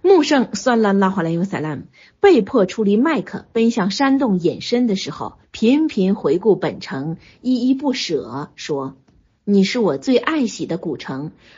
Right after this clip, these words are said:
若不是逆徒们逼迫我，我绝不会离开你的。”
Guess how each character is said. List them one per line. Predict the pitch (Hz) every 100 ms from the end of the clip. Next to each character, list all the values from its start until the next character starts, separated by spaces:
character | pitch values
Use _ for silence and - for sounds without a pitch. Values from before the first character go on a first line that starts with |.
| -
若 | 320 254
不 | 214
是 | - 262
逆 | 381 339
徒 | - 196
们 | 190 165
逼 | 277 277
迫 | 277 233
我， | 160 135 - -
我 | - 202
绝 | 196 226 330
不 | 220
会 | 226
离 | 175 185
开 | 226 226 180
你 | 180 123
的。” | 135